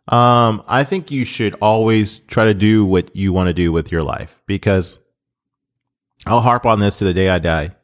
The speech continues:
Um, we're not here very long. So you have to enjoy your life. Don't wait for other people. Like, if you wanna do something,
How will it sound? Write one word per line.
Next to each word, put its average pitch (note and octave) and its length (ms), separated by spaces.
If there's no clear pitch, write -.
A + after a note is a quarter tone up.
Um, F2 500
we're G2 180
not G#2+ 220
here F#2+ 180
very E2+ 220
long. C#2+ 340
So F2+ 300
you F2 240
have G2 280
to G2 280
enjoy G2+ 280
your A2+ 140
life. E2+ 460
Don't B2 200
wait C3 160
for B2 140
other G2 140
people. D2 460
Like, G2+ 140
if G2 80
you C#3 160
wanna E3 160
do C#3+ 160
something, D#3+ 520